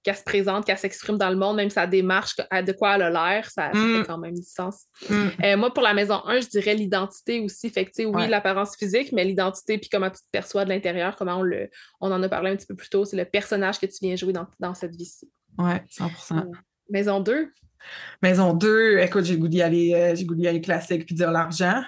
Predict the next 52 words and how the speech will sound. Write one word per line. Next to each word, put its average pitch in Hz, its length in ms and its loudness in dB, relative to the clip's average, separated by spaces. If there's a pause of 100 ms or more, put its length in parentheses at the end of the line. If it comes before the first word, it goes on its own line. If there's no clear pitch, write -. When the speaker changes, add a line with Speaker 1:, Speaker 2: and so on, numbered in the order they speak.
Speaker 2:
mais 190 220 2
tu - 80 -14
sais, 185 160 0
comme 180 280 2
on 170 160 2
peut 180 160 -2
dire 175 380 0
argent, 208 720 4
possession, 196 880 -2 (840)
Speaker 1:
Ouais. 220 80 0 (180)
Speaker 2:
euh, 170 720 2
ce - 100 -8
qu'on 196 140 2
possède, 185 600 0 (200)
ouais. 175 280 0 (160)
Speaker 1:
Ouais. 214 200 0 (480)
Ouais, 220 180 4
moi, 233 100 0
je 226 40 0
dirais 220 240 4
les 226 180 6
ressources, 269 420 0
puis 226 120 -4
vu 202 120 -4
que - 40 -20
t'as 226 100 2
Speaker 2:
Ouais, 214 200 4
Speaker 1:
déjà 220 160 4
Speaker 2:
c'est 220 60 4
ça. 220 100 2
Speaker 1:
nommé 214 140 2
Speaker 2:
J'ai 214 60 4
Speaker 1:
l'argent, 202 140 4
Speaker 2:
failli 254 160 6
le 202 60 4
Speaker 1:
je 240 60 4
vais 262 80 10
Speaker 2:
dire, 311 100 6
Speaker 1:
rajouter, 320 340 4
Speaker 2:
je, 277 40 0
je 311 60 -4
vais 247 100 2
le 226 60 -8
laisser. 320 280 -2 (160)
Speaker 1:
<laughs> 320 160 -2
je 339 60 4
vais 349 100 6
rajouter 311 560 4
les 320 260 4
ressources, - 520 0
euh, 240 160 2
qui - 100 -12